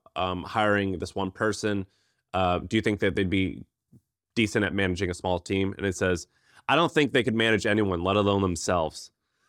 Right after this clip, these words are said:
That was the reply. <laughs> And my reply to, my re-, <laughs> my reply to that was, uh, "All right,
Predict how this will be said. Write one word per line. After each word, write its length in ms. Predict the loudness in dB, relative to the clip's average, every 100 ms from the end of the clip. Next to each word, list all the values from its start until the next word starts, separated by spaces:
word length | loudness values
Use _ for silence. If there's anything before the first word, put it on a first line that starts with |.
| -2
That 160 | 0 2
was 140 | 2
the 100 | 2
reply. 480 | 2 2 2 2 0
<laughs> 880 | 0 0 0 0 -6 -4 -4 0
And 180 | 2 2
my 120 | 4
reply 360 | 2 2 2 4
to, 280 | 4 2 0
my 180 | 0 2
re-, 240 | 2 0 0
<laughs> 0 |
my 720 | 0 0 0 0 0 0 2
reply 420 | 4 2 2 4
to 100 | 4
that 200 | 4 2
was, 240 | 2 0 0
uh, 300 | 2 2 0 -4 _ _ _ _ _
"All 80 | -2
right, 180 | 0 -2